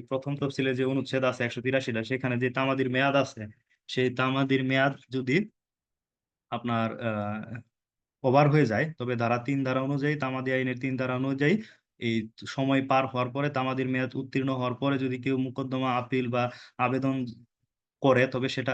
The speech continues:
আদালত খারিজ করে দিবে। তারপর দুই নম্বর পয়েন্টে বলছে কি, কোনো মামলা, আপিল বা আবেদন দাখিলের জন্য বিশেষ আইন দ্বারা নির্ধারিত তামাদির মেয়াদ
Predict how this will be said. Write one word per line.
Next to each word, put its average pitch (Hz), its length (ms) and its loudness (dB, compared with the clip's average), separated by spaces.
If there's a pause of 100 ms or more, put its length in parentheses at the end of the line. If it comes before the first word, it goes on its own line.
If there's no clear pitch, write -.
আদালত 123 360 2
খারিজ 120 260 0
করে 107 200 -2
দিবে। 98 200 -6 (840)
তারপর 120 280 2
দুই 131 120 2
নম্বর 147 280 6
পয়েন্টে 135 240 2
বলছে 151 300 0
কি, 190 100 2 (100)
কোনো 143 180 0
মামলা, 135 440 4 (160)
আপিল 127 380 -2
বা 127 160 2
আবেদন 135 440 0
দাখিলের 131 400 0
জন্য 135 220 -2 (160)
বিশেষ 135 440 0
আইন 135 240 0
দ্বারা 127 220 2 (340)
নির্ধারিত 131 480 2
তামাদির 135 480 0
মেয়াদ 135 260 2